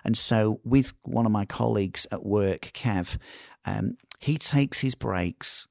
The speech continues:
when he wants to take them. He has his lunch when he wants to take his lunch. Um, he, however long he wants to take for his lunch, he takes. And actually, um,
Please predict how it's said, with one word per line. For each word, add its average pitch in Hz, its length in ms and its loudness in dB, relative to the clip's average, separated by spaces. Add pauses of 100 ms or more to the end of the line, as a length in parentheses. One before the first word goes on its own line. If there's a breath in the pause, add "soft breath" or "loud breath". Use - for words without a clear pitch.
when 101 180 0
he 101 140 2
wants 95 320 -4
to 92 100 -8
take 82 380 -8
them. 71 240 -8 (920 loud breath)
He 127 140 2
has 117 240 2
his 127 180 2
lunch 123 640 2
when 107 240 2
he 98 80 0
wants 98 280 -2
to 110 100 -8
take 80 300 -4
his 80 180 -4
lunch. - 500 -8 (500 loud breath)
Um, 95 440 0
he, 117 260 0 (180)
however 120 320 2
long 120 200 4
he 123 120 2
wants 123 260 2
to 131 60 -4
take 143 260 2
for - 80 -2
his 107 140 0
lunch, 85 240 -2
he 110 180 0
takes. - 560 -4 (400 loud breath)
And 110 200 -2
actually, 117 800 -2 (360 loud breath)
um, 110 320 0